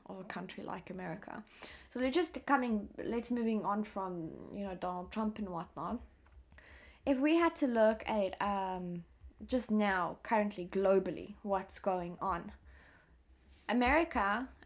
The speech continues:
and China are currently in a power standoff,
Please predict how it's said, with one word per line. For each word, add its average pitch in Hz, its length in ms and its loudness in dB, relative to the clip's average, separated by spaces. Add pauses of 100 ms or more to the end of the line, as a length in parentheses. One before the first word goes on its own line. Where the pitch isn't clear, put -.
and 202 420 -2
China 208 380 -2
are 185 140 -4
currently 196 520 -8 (100)
in 175 460 -8
a - 400 -10
power 175 280 -2
standoff, - 560 -6